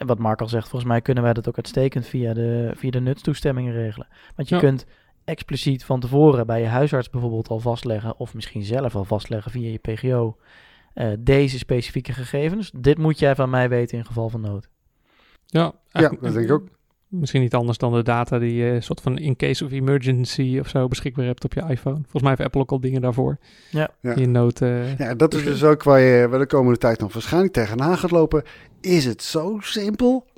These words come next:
Speaker 3: Ja, eigenlijk is het gewoon zo simpel.
Speaker 1: Ja, misschien
Speaker 2: Kan
Speaker 1: wel,
Speaker 2: niet waar
Speaker 1: ja.
Speaker 2: zijn.
Speaker 3: Ja.
Speaker 2: Kan niet waar zijn.
Speaker 1: Ja, waarom moet het ook altijd moeilijk zijn?
Speaker 2: Ja.
Speaker 3: Ja.
Speaker 2: Nou,
Speaker 3: Ja.
Speaker 2: misschien is dat nog wel, ehm,
Speaker 3: Ja, één ding.
Speaker 2: Ja?
Speaker 3: Je,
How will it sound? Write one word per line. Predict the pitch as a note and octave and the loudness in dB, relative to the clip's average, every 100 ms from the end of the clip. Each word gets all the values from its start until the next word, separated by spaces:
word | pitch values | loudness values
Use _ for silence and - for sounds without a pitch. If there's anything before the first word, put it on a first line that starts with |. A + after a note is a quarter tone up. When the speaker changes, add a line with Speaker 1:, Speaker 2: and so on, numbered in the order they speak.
| _ _ _ _ _ | _ _ _ _ _
Speaker 3:
Ja, | - C3 G#2 - | -16 -14 -14 -12
eigenlijk | F#3+ G3 C#3+ C3+ | -8 -6 -6 -10
is | - G#3 F3+ | -10 -6 -4
het | E3+ | -4
gewoon | - B2+ B2+ C#3 | -2 -2 0 2
zo | D#3+ C3+ | 2 2
simpel. | D3+ A3+ - | 0 0 2
Speaker 1:
Ja, | F3+ | 4
misschien | C3+ C3+ - A#2+ | 4 2 4 4
Speaker 2:
Kan | C#3 | 6
Speaker 1:
wel, | F#3 | 6
Speaker 2:
niet | - | 6
waar | F3+ | 6
Speaker 1:
ja. | G3+ | 6
Speaker 2:
zijn. | F3 C#3+ | 4 2
Speaker 3:
Ja. | |
Speaker 2:
Kan | A#2+ | 2
niet | C3+ C3 | 4 2
waar | F#3+ | -2
zijn. | G3 F3+ - _ _ _ _ _ _ _ - | -4 -8 -12 _ _ _ _ _ _ _ -6
Speaker 1:
Ja, | F3 | 0
waarom | C#3 D#3 E3 | 2 4 2
moet | |
het | E3 D3+ | 0 2
ook | |
altijd | C#3 C#3+ | 2 2
moeilijk | F#3 C#3 - | 0 0 0
zijn? | D3+ | 2
Speaker 2:
Ja. | E3+ D3 | 2 2
Speaker 3:
Ja. | F#3+ D3 - | -2 -4 -2
Speaker 2:
Nou, | F3+ D3+ C3+ B2 _ _ _ - | 2 2 2 -4 _ _ _ -16
Speaker 3:
Ja. | A2+ - - | -16 -16 -6
Speaker 2:
misschien | - G3 | 2 4
is | |
dat | F3 | 4
nog | E3+ E3 | 2 4
wel, | F3+ F3+ F3+ - | 6 6 4 0
ehm, | E3+ F3 E3 E3 E3 | -2 0 2 2 2
Speaker 3:
Ja, | D#3+ D#3+ - | 2 0 0
één | E3+ F3 | 2 2
ding. | E3+ F#3 - | 2 -2 0
Speaker 2:
Ja? | E3 F3 D4 - G#2+ - - - - | 4 4 4 -4 -14 -20 -20 -20 -18
Speaker 3:
Je, | D3+ C#3+ B2+ - | -6 -4 -4 -10